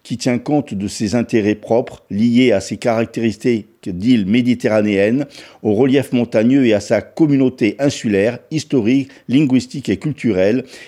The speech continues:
ayant développé un lien singulier à la terre corse. Plus tard, les députés ont débattu sur la question des compétences dont hériterait la collectivité de Corse et surtout des moyens financiers,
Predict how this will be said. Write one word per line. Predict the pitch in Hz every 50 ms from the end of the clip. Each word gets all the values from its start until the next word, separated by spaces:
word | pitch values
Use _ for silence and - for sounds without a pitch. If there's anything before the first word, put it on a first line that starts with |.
| -
ayant | - 123 131 131 127 127 117 110
développé | 95 117 135 110 110 113 113 - - - - 139 147 147 - -
un | 107 107
lien | 107 104 113 135 135 117
singulier | - - 156 151 139 120 104 110 107 113 139 165 - - -
à | 107 104
la | 101 107
terre | 104 - - 165 135 - -
corse. | - 175 139 - - - - - - - - _ _ - - - - - - - _ -
Plus | - 117 101
tard, | 131 117 117 117 107
les | 107 104
députés | 98 107 98 95 107 98 - 117
ont | 104 104
débattu | 98 101 95 101 98 - - 113
sur | 101 - - 101
la | 98 95
question | - 123 - - 113 104
des | 95 90
compétences | 92 - 113 101 - 135 123 - 190 175 170 156 110 -
dont | 110 98
hériterait | 101 98 90 98 98 - 110 101 131 151 127
la | 101 98 -
collectivité | - 113 98 98 98 - - 101 95 98 95 - 110
de | 98
Corse | 104 104 147 143 120 - 127
et |
surtout | - - 120 - - 123
des | 104 98
moyens | 95 95 101 110 110 107 98 -
financiers, | - - 117 110 107 104 - - 196 185 175